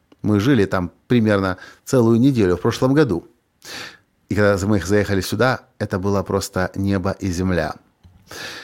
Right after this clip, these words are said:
И можно думать: «Блин, Сло-, э, Сло-, Сербия, что мы здесь делаем, что мы здесь время убиваем?»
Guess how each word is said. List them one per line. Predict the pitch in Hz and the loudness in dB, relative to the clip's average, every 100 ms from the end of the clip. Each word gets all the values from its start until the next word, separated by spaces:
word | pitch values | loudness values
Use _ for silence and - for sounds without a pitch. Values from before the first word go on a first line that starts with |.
| - - | -20 2
И | 139 131 123 | 4 4 4
можно | 160 180 151 | 2 2 2
думать: | 139 120 92 | 2 2 0
«Блин, | 107 170 175 151 | -4 -2 -2 -4
Сло-, | 107 - 135 | -4 -2 -2
э, | 110 107 | 0 -4
Сло-, | 92 - - 113 | -6 -10 -6 -4
Сербия, | 104 - 180 160 117 117 110 | -4 -2 2 2 2 2 0
что | 104 - | -2 -2
мы | 180 | 0
здесь | 165 160 117 | 2 0 0
делаем, | 113 151 131 110 | 0 2 4 2
что | 101 180 | -2 -2
мы | 170 | 0
здесь | 170 - | -2 0
время | 151 160 | 0 2
убиваем?» | 156 135 127 120 113 101 | 2 2 2 2 0 -4